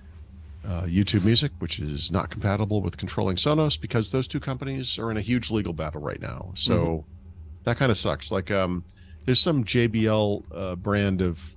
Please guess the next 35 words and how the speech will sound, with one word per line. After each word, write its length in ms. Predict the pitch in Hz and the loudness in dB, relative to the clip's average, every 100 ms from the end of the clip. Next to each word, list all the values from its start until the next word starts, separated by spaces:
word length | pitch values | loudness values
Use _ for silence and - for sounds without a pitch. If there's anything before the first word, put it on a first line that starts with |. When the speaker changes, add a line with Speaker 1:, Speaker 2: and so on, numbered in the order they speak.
| - | -12
Speaker 1:
high-end 380 | - 101 95 87 | -2 0 2 2
audio 240 | 85 87 | 2 0
equipment 300 | 80 - 87 | -2 -6 -4
now 180 | 85 82 | -2 -2
that 160 | 80 80 | 0 0
I 320 | 78 76 76 - 110 | 0 0 -4 -8 -2
might 260 | 104 98 | 0 0
write 200 | 92 92 | -2 -2
about, 320 | 80 90 143 165 - | -4 -4 -4 -6 -4
um, 440 | 90 87 87 85 87 | -2 -2 -4 -6 -6
which 280 | 98 - - | -8 -6 -6
is 180 | 95 - | -4 0
like 140 | 95 | 0
Sonos, 460 | - 180 90 - - | 2 2 2 0 -4
except 380 | 87 - 90 - | -2 -2 -2 -2
that, 240 | 95 87 - - - - - - | -2 -2 -6 -20 -20 -18 -14 -2
you 80 | 120 | 0
know, 80 | |
they 80 | 95 | 0
have 100 | 110 | -2
their 160 | 104 101 | -2 -2
own 100 | 120 | -4
thing. 180 | 92 85 | -6 -6
So 100 | 92 | -4
they're 100 | 87 | -2
Wi-Fi 400 | 85 90 - 98 | 0 0 0 0
speakers. 540 | - - 80 90 98 | 0 -2 -2 -2 -4
You 60 | - | -2
can 200 | 87 82 | 0 0
Speaker 2:
Mm-hmm. 320 | 90 85 80 | 0 -2 -4
Speaker 1:
whole 200 | - 82 85 | -2 -2 0
house 220 | 73 - | 0 2
audio, 440 | 67 73 78 73 73 | 0 0 -2 -2 -2
whatever. 380 | 71 71 76 92 - - - - - - - - - - | -4 -4 -6 -10 -16 -20 -20 -20 -18 -16 -16 -18 -18 -6
Um, 260 | 98 92 | -2 0